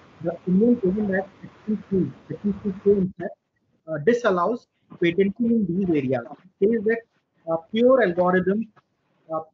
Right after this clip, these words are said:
pure methods of doing a business are not patentable. However, let us say you are enabling transactions or you are enabling decision making in real time by employing a particular technology or deploying a technology,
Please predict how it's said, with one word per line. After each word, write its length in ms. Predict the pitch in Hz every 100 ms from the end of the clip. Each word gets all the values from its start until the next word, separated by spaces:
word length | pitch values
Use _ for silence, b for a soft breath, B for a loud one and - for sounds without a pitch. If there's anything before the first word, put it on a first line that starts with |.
| 202
pure 380 | 220 240 - - _ 151
methods 480 | 147 175 - 269 -
of 160 | 247 202
doing 300 | 190 214 226
a 40 | 202 -
business 320 | 151 190 156 - -
are 140 | 160
not 200 | 165 202 -
patentable. 560 | 151 151 151 139 123 - _ _ _ _ _ 180
However, 320 | 196 214 262
let 220 | 202 170
us 80 | 254 -
say 160 | 190 247 _ _ _ _ _ 170
you 180 | 196
are 160 | 240 240
enabling 680 | 180 175 185 202 240 247 - - -
transactions 720 | 160 160 165 175 - 220 220 -
or 120 | 202
you 180 | 175 185
are 100 | 208 -
enabling 460 | 160 - 226 220
decision 420 | 170 175 220 - 226
making 220 | 180 - - _ _ _ _ _ _
in 100 | 175
real 320 | 160 170 226 247 180
time 240 | 180 247 _ _ - -
by 300 | 151 175 185
employing 440 | 160 151 170 185 214
a 40 |
particular 380 | 185 175 180 190
technology 540 | 175 151 160 175 180
or 60 | 180
deploying 360 | 151 147 156 175
a 80 |
technology, 600 | 147 143 165 185 160 185